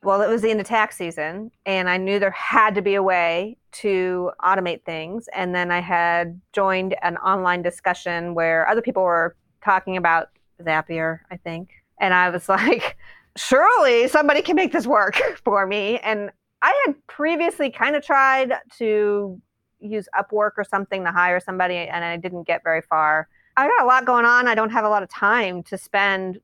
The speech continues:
searching things out. And then I table it. I'm like, "Okay, yeah, I'll get to that." Well, you know, March eternity is still rolling here. So I haven't really been able to focus on anything.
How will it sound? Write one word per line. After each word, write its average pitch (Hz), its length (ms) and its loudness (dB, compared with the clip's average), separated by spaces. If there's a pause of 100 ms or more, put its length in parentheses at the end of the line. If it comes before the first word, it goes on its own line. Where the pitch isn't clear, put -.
searching 208 720 -6
things 196 360 -6
out. 180 440 -2 (180)
And 202 100 -4
then 196 120 -2
I 180 320 0 (240)
table 196 300 0
it. 233 120 2
I'm - 60 -12
like, 165 160 -10
"Okay, 254 240 -2
yeah, 233 200 2
I'll 208 80 2
get 220 180 -2
to 214 80 -4
that." 156 260 0
Well, 185 360 0
you 214 80 -8
know, 170 320 -2 (120)
March 208 500 -2
eternity 196 520 -4
is 180 100 -6
still 202 280 -2
rolling 165 400 0
here. 151 300 -4
So 160 500 -2
I 170 140 0
haven't 170 500 -2 (360)
really 196 280 0
been 175 140 0
able 170 240 0
to 165 320 0 (200)
focus 190 320 -2
on 156 100 -2
anything. 147 560 -8